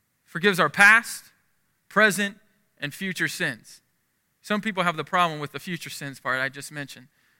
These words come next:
But let me just tell you something. In reality, if you would get into a conversation with somebody and you said something you shouldn't have said and you drove home and you didn't make it home, who's gonna be, you're gonna be held accountable to that sin if the future sins aren't forgiven.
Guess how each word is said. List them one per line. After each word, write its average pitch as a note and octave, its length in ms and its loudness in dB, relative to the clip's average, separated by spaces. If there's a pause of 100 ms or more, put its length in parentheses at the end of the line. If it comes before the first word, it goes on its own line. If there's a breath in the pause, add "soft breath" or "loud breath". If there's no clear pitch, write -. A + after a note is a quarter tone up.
(100)
But E3 100 -8
let G3+ 100 -4
me G#3 60 -4
just F3+ 220 -6
tell F#3+ 140 -4
you D#3+ 80 -4
something. C3+ 400 -14
In G#3 200 -2
reality, D#3+ 600 2
if C#3+ 160 -10
you G3 180 -6
would F3 220 -2 (240 soft breath)
get F3 160 0
into F3+ 260 -6
a D#3 60 -4
conversation E3 720 -6
with D3+ 140 -6
somebody D3+ 500 0
and C#3+ 140 -8
you G3+ 160 -4
said F#3+ 320 -4
something E3+ 320 -10
you D3+ 140 -6
shouldn't - 280 -6
have D3+ 120 -12
said D#3 260 -2
and C#3+ 100 -10
you G3 200 -6 (260 soft breath)
drove F3 300 0
home F3 260 -2
and D3 160 -6
you F3+ 100 -4
didn't F3+ 200 -4
make E3 200 0
it D#3+ 100 0
home, F3 320 -6 (600)
who's G3 280 -4
gonna F3 200 -2
be, D#3 200 -14 (180)
you're F3+ 180 2
gonna G#3+ 120 4
be E3+ 120 2
held E3 160 0
accountable E3 500 0
to - 180 -8
that C#3+ 200 -2
sin D#3 320 -2 (260 soft breath)
if D3+ 160 -2
the D3+ 80 -6
future F3+ 360 -4
sins E3 360 -4
aren't D3 180 -4
forgiven. D3+ 420 -4